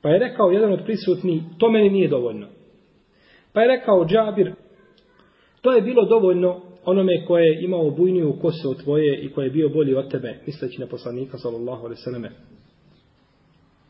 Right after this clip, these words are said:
U drugoj se predaji kaže da je poslanik, sallallahu alejhi ve selleme, posipao vodu po svojoj glavi, po svojoj glavi tri puta kada bi se kupao.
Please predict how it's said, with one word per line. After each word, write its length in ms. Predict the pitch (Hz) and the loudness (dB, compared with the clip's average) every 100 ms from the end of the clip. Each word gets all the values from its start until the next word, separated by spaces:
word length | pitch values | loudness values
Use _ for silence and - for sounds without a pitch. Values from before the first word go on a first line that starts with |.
| _ _ _ _ _ - | _ _ _ _ _ -4
U 80 | 160 | 0
drugoj 260 | 226 220 | 4 2
se 140 | 180 180 | 2 0
predaji 360 | 208 196 165 165 | 2 2 2 2
kaže 460 | 202 180 190 180 185 - - - _ _ | 0 2 2 0 -2 -16 -20 -20 _ _
da 80 | 147 | -4
je 120 | 147 | -4
poslanik, 420 | 147 180 180 185 185 | -4 -2 0 -2 -2
sallallahu 300 | 147 135 147 | -4 -2 -2
alejhi 140 | 135 | -4
ve 40 | |
selleme, 300 | 170 170 190 196 - - _ _ - - | -4 -2 -2 -4 -14 -20 _ _ -20 0
posipao 520 | 180 180 147 160 143 | 0 0 -2 0 2
vodu 320 | 151 180 151 - | 0 0 -2 -8
po 60 | - | -16
svojoj 320 | - 156 147 | -2 0 0
glavi, 380 | 139 151 143 139 - - _ | -2 -4 -2 -4 -8 -20 _
po 60 | - | -10
svojoj 220 | 151 139 | -4 -4
glavi 340 | 139 147 135 | -2 -4 -6
tri 220 | 139 139 - | -4 -6 -2
puta 280 | 147 143 123 | -4 -4 -6
kada 180 | 127 120 | -8 -8
bi 60 | |
se 140 | - - | -10 -10
kupao. 460 | 143 139 120 107 | -8 -4 -6 -6